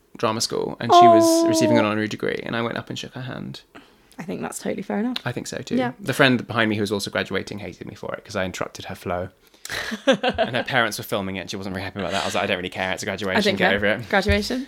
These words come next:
Speaker 2: And
Speaker 1: Yeah.
Speaker 2: I shook hands with Carrie Fisher,
Speaker 1: I'm graduating too,
Speaker 2: so
Speaker 1: so
Speaker 2: Yeah,
Speaker 1: I,
Speaker 2: exactly.
Speaker 1: you wanna shake hands with her, I wouldn't
Speaker 2: Also
Speaker 1: stop you. You
Speaker 2: about
Speaker 1: can go
Speaker 2: me.
Speaker 1: ahead.
Speaker 2: Yeah,
Speaker 1: Yeah,
Speaker 2: exactly.
Speaker 1: exactly. Yeah.
Speaker 2: Come on.
Speaker 1: Anyway,
Speaker 2: Um,
Speaker 1: sorry.
Speaker 2: good for you.
Speaker 1: That's,
Speaker 2: <laughs>
Speaker 1: that's enough for Carrie Fisher.
Speaker 2: And,
Speaker 1: Yes.
Speaker 2: yeah. But anyway, so there's a bit
Speaker 1: She's,
Speaker 2: where
Speaker 1: yeah,
Speaker 2: she,
Speaker 1: she's
Speaker 2: her friend Carrie Fisher is getting married, and
Speaker 1: Yes.
Speaker 2: Marie is getting married,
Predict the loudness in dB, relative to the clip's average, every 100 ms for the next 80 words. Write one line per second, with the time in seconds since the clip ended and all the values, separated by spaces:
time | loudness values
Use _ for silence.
0 | 0 4 4 4 0 -2 -2 -4 -4 -8
1 | -4 2 4 4 2 2 0 -2 -2 -2
2 | 0 2 2 2 -2 0 0 2 2 2
3 | -2 -4 -4 -2 0 2 2 2 0 -2
4 | -4 -4 -2 -2 -2 -2 -2 -2 -2 -4
5 | -6 -8 -8 -12 -14 -16 -14 -16 _ -20
6 | -20 -8 2 6 6 6 0 -2 -4 -8
7 | -2 0 4 4 4 2 0 -2 0 0
8 | 4 8 10 8 10 8 8 2 -8 -8
9 | 0 6 8 6 4 2 4 2 2 2
10 | 6 8 8 6 2 2 2 2 4 2
11 | 2 -2 0 2 2 0 0 0 -2 0
12 | 0 0 -2 0 -2 -4 -12 -6 -2 0
13 | 0 -2 -4 -4 -2 -2 -2